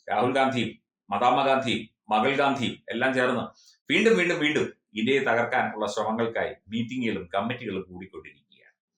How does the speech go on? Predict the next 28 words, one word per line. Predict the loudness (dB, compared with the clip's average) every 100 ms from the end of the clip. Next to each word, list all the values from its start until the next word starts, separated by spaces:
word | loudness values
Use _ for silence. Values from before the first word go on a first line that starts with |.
| _ -6
വലിയ | -2 0
വലിയ | 0
കമ്മിറ്റികൾ, | 0 -2 -4 -6 -2
ബ്രാഞ്ച് | -2 -2 -4
കമ്മിറ്റികൾ | -4 -6 -8 -6
പോലത്തെ | -8 -10 -12 -14
കമ്മിറ്റികളാണ്. | -16 -18 -20 -20 -20 _
ജോർജ് | -8 -6 -8
സോറോസ്, | -12 -14 -14 -16 -18 _ _
ഡീപ് | -8 -8
സ്റ്റേറ്റ്, | -10 -12 -12 -16 -12 -6
തീവ്രവാദ | -2 2 2 0
ഏജൻസികൾ, | -4 -10 -12 -16 -18 -20 _ _ _ -4
തീവ്രവാദികൾ, | 0 2 4 2 0 -4 -8 _ -20 -8
ഇവരൊക്കെ | -6 -4 -4 -6 -4
ആയിട്ടാണ് | -6 -4 -6 -6
വലിയ | -8 -8
വലിയ | -8 -8
കൂട്ടുകൾ | -12 -12 -10 -10
നടത്തിക്കൊണ്ടിരിക്കുന്നത്. | -16 -20 -20 -20 -20 _ _ _ _ _ _ _ _ _ _ -4
എന്തായാലും | -2 0 0
ഞാൻ | -2
നേരത്തെ | 0 0 0
പറഞ്ഞതുപോലെ, | -2 -2 -2 -4 -4 -8 _ _ _ _ _ _ _ _ _ _ -16
ഏഹ്, |
അമ്മയും | -16 -12 -4 -2 0
മക്കളെയും | 0 0 0 -2
ഒക്കെ, | -8